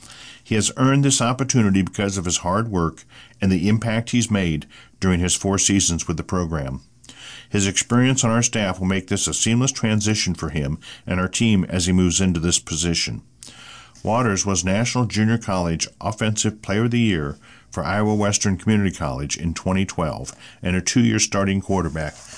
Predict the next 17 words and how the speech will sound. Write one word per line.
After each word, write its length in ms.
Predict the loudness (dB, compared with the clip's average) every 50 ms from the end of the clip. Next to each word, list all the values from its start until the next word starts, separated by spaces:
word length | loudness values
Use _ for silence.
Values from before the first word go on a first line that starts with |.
| -18 -10 -8
at 160 | -8 -8 -6
Kansas 420 | -6 -6 -4 -4 -4 -4 -4 -2 -2
State. 460 | -4 -4 -4 -6 -8 -8 -10 -14 -16 -16 -20 -20 -20 -20 -20 -20 -20 -20 -20 -20 -20 _ -20 -20 -20 _ _ _ _ -20 -16 -10 -10 -10 -10 -10 -18 -20 -20 -20 -20 -20 -20 -20 -20 -20 -20 -20 -20 -6 -2
Well, 80 | 0 0
that 180 | 0 0 0
brings 280 | 2 2 4 4 4 4
us 120 | 2 2 4
to 120 | 2 2
the 160 | 4 4 4
end 160 | 6 6 4 4
of 80 | 2
the 80 | 0 -2
Quad 320 | -2 -2 0 2 2 2
City 240 | 2 2 2 0 0
Times 500 | 0 -2 0 2 2 4 2 2 2 0
for 160 | 0 0 0
today. 460 | 0 2 2 2 2 2 2 2 0